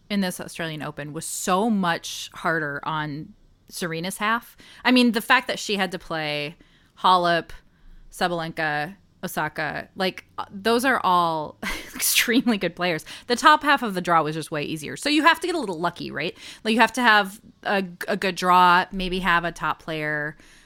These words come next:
um, you know, get upset earlier on. That kind of thing happens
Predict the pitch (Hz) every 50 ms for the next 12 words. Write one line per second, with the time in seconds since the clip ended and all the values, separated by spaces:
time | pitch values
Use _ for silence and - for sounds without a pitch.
0 | _ _ - - 165 165 151 151 147 147 143 143 165 175 - _ _ - - 214
1 | 196 175 147 143 147 147 135 123 - - - 170 160 - - 160 156 156 151 143
2 | 117 139 151 147 139 143 147 _ _ _ _ 214 220 226 - 262 226 220 208 -
3 | 180 175 170 165 156 - 165 160